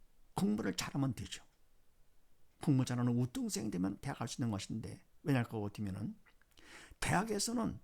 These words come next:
땅을 보지 않거든요. 실력만 묻습니다. 시험을 통해서, 수능 시험을 통해서 실력만 확인하는 것이죠. 그러니까 실력만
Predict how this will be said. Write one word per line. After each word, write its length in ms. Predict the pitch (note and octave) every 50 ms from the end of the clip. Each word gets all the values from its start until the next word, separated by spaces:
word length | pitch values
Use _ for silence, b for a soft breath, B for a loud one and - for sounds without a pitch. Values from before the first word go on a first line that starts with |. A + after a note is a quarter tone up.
| - -
땅을 300 | - - A3+ B3 A#3+ A#3+ A#3
보지 200 | - - - D3+
않거든요. 840 | F#2+ - - - - - - - - - - A2 C3 D#3 - - - - - - -
실력만 800 | - - - - - A#3+ - - G#2 A#2 A2+ G#2+ A2 A#2 - -
묻습니다. 640 | F3 D3 - - - - G2 F2+ F#2 - - - - - - - - - - - - - - - _ _ b b b b b b b b b
시험을 380 | - - D3+ C#3 B2+ B2 A#2
통해서, 500 | - - - C3 G#2+ F#2+ - - F#2+ - -
수능 300 | - - - C#4+ G#3+ G#3+
시험을 280 | F3+ - F#3 D#3+ D#3 D#3
통해서 560 | D3+ D#3 D#3+ D3+ C3+ C#3+ G3+ G3+ G#3+ - - - _ - - - - - b b b b b
실력만 640 | - - - E3+ C#3+ B2 A2+ A2+ A2 G#2+ G#2 G#2+ -
확인하는 400 | - A#2 - - C#3 A2+ A2 G2
것이죠. 440 | F#2 - - - - - - - - - - - - - - - - - - - - - - -
그러니까 100 | - A2
실력만 920 | - - - - C4+ C#4 C4+ C4+ B3+ A3+ F#3 A2+ A2 C#3+ G#3+ A3+ G#3+ -